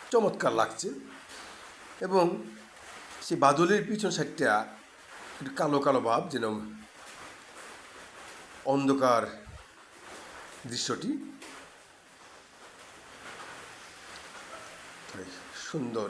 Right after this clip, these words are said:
একটি চমৎকার দেখতে পাচ্ছেন আপনারা। তাই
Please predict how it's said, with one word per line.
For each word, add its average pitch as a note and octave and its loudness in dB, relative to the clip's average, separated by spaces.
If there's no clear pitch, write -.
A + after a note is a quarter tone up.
একটি - -8
চমৎকার A2+ -2
দেখতে A2+ -6
পাচ্ছেন G#2+ -8
আপনারা। A#2 -6
তাই C3 -2